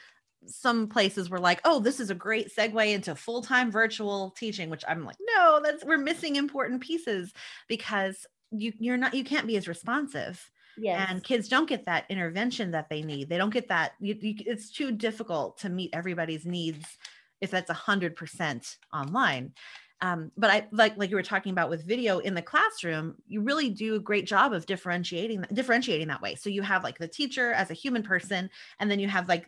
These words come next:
Speaker 1: different intervention stations, and they can kind of get a review or a recap. And, and I, I love that. I feel like that's a really great way to take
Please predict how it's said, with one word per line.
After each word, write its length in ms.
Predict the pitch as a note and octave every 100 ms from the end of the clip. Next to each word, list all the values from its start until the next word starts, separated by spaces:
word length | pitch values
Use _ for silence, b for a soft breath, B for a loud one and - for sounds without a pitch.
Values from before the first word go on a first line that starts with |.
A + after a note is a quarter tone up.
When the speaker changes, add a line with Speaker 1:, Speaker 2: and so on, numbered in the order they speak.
| G#3
Speaker 1:
different 260 | A3 A3
intervention 500 | F#3+ F#3 A#3+ C4+ C4+
stations, 560 | B3+ B3 A#3+ B3 A3 G#3
and 100 | F#3
they 60 | D#3+
can 180 | F3
kind 180 | E3+ E3+
of 100 | D#3+
get 120 | E3+
a 80 | E3
review 580 | D#3+ G3+ F3+ A#3 C4 B3+
or 140 | G3 E3
a 60 |
recap. 480 | G3+ B3+ - A#3+ A3+ B B B _
And, 280 | F#3 F3+ - _ _
and 240 | F#3+ E3+ E3
I, 40 | G3
I 40 |
love 260 | F#3 A#3 A3
that. 140 | E3+
I 60 | E3
feel 120 | A3
like 140 | F#3+
that's 200 | F#3 F#3+
a 80 | F3
really 280 | E3 G#3 F#3
great 240 | - D#3+
way 160 | E3 D#3+
to 120 | D3
take 420 | C#3+ - F3+ E3+